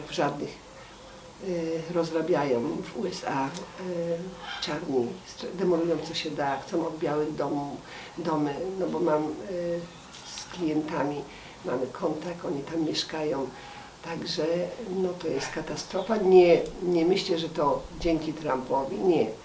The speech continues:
To są gubernatorzy, którzy nie dopuszczają ani jego wojsk, które chcą już tam do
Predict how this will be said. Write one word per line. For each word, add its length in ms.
To 80
są 180
gubernatorzy, 880
którzy 380
nie 240
dopuszczają 800
ani 320
jego 220
wojsk, 340
które 320
chcą 560
już 120
tam 320
do 280